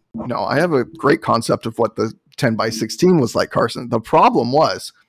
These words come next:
I thought you were just sending me the artwork for approval. So I just approved the artwork, and he thought I was approving the art and the s-, dimensions of everything. No, that's not what I wanted, but I,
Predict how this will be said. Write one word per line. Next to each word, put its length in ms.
I 60
thought 160
you 80
were 80
just 200
sending 220
me 60
the 100
artwork 420
for 160
approval. 440
So 160
I 100
just 200
approved 300
the 80
artwork, 500
and 120
he 140
thought 200
I 40
was 120
approving 400
the 140
art 260
and 380
the 60
s-, 100
dimensions 720
of 120
everything. 460
No, 260
that's 180
not 140
what 100
I 60
wanted, 340
but 280
I, 180